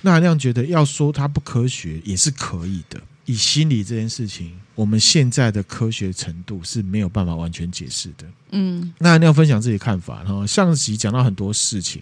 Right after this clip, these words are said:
Speaker 1: 啊，真的就没有办法完全用科学来解释啊。
Speaker 2: 嗯。
Speaker 1: 那即便是这样，难道这就代表我们讨论的事情就不科学吗？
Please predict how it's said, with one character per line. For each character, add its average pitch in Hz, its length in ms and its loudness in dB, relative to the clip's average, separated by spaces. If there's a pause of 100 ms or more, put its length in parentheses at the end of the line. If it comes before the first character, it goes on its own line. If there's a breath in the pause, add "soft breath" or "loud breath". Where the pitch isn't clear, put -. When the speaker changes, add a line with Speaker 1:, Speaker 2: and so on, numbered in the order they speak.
(100)
Speaker 1:
啊， 58 100 -20 (160)
真 196 180 2
的 185 120 6
就 175 120 4
没 165 120 4
有 151 80 4
办 139 260 2
法 104 180 -2
完 110 220 0
全 113 180 -2
用 120 240 0
科 127 160 0
学 117 140 0
来 101 140 0
解 101 180 -6
释 104 200 -6
啊。 90 200 -4
Speaker 2:
嗯。 220 260 -4
Speaker 1:
那 185 160 4 (120)
即 160 160 6
便 214 120 10
是 214 120 6
这 190 160 6
样， 143 240 4
难 127 200 2
道 151 160 4
这 151 140 0
就 143 160 2
代 131 220 0
表 85 340 -8
我 95 160 -2
们 95 320 -4
讨 82 200 -8
论 113 140 0
的 98 120 0
事 107 200 -4
情 82 220 -10
就 98 140 -4
不 98 120 -6
科 90 220 -4
学 55 220 -8
吗？ 53 160 -16